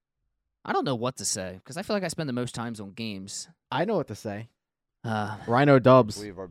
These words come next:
Speaker 1: so Rhino is zero dubs. So here we go. I'll read the question as we're doing
Speaker 3: Let's
Speaker 1: them.
Speaker 3: go.
Speaker 1: You guys can
Speaker 3: Let's
Speaker 1: play
Speaker 3: go.
Speaker 1: along at home.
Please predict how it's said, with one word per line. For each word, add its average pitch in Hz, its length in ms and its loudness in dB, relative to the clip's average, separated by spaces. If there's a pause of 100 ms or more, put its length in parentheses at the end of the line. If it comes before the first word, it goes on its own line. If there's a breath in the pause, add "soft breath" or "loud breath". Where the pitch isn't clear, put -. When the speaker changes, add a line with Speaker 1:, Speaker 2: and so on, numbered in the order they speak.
(140)
Speaker 1:
so - 180 -14
Rhino 165 380 0
is 117 160 -4
zero 135 320 -2
dubs. 113 600 -4
So 101 200 -8
here 135 120 -2
we 156 120 -2
go. 131 220 -2
I'll 131 180 -2
read 180 180 0
the 196 60 -4
question 185 360 0
as 170 120 -2
we're 147 80 -8
doing 156 140 -2
Speaker 3:
Let's 170 80 -2
Speaker 1:
them. 165 80 0
Speaker 3:
go. - 20 -6
Speaker 1:
You 156 60 -8
guys 156 180 -8
can 117 80 -10
Speaker 3:
Let's 110 80 -10
Speaker 1:
play 156 100 -8
Speaker 3:
go. 151 60 -10
Speaker 1:
along 160 240 -2
at 139 80 -2
home. 202 400 6